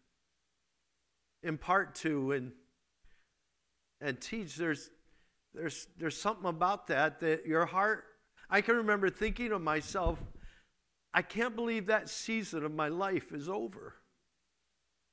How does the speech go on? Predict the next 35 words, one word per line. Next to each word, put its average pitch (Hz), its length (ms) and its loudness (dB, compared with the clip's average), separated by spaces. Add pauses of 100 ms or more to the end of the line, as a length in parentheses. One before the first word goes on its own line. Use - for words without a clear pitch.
(680)
When 170 160 0
it 185 120 -2
finally 226 360 6
comes 196 440 0
to 202 140 2
an 185 100 2
end 214 220 4
and 170 120 2
the 165 80 2
last 202 400 6
one's 214 280 -2
gone, 240 400 2 (280)
and 208 140 4
you 202 80 4
go 208 200 4
like, 185 340 4 (580)
you 214 140 4
will 240 140 4
never 269 420 2
be 254 300 0
able 220 260 0
to - 160 -2
redo 202 1000 0
that. 120 500 -6 (1400)
So 196 140 2
for 220 180 4
those 254 300 4
of 247 120 2
you 262 160 6
who 226 60 6
still 247 280 0
got 226 300 4
kids 214 280 2
at 196 160 2
home, 233 400 -2